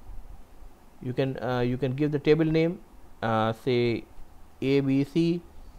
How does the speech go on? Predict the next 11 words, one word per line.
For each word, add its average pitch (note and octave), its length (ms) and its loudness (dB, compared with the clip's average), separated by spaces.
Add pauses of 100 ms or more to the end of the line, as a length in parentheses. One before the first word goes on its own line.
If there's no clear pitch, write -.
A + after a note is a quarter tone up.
(560)
and A2 500 0 (140)
then C3+ 320 2
press D3+ 280 2
this D#3+ 200 0
button. D#3+ 440 4 (600)
Then B2+ 160 -2
you C3 80 0
can B2+ 140 2
have B2+ 200 2
different C3 300 -4
columns. C3+ 400 4